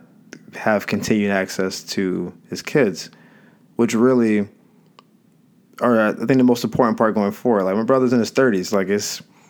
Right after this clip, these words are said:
you know, if he's, keeps making mistakes and locks himself up, then at some point, you can't keep feeling sorry for somebody. But the kids, they haven't done anything wrong. They were just born. And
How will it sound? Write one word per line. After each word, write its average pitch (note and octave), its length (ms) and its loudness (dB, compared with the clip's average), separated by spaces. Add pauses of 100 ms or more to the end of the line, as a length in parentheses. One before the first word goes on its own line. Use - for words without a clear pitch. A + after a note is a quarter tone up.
(580)
you B2 100 2
know, G#2 340 0
if G#2+ 200 -4
he's, B2+ 420 0 (120)
keeps A#2+ 180 0
making A2 220 2
mistakes A2 260 0
and G2+ 100 -2
locks G2+ 220 0
himself G2+ 360 -4
up, G#2+ 220 0
then F#2+ 300 -2 (840)
at G#2 100 -2
some A#2 240 0
point, G2 460 -2 (800)
you A2+ 120 -2
can't A2+ 480 0
keep A#2 200 0
feeling G#2+ 220 0
sorry G#2+ 260 0
for G#2 80 -6
somebody. F#2+ 440 -4 (600)
But G#2 480 -2
the F#2+ 80 -6
kids, B2+ 440 0
they A2 200 0
haven't A2 260 2
done G2+ 140 0
anything F#2+ 220 -4
wrong. G2 380 -2
They F#2+ 160 -4
were G2 100 -4
just F#2+ 200 -6
born. G2 360 0 (720)
And F2+ 400 0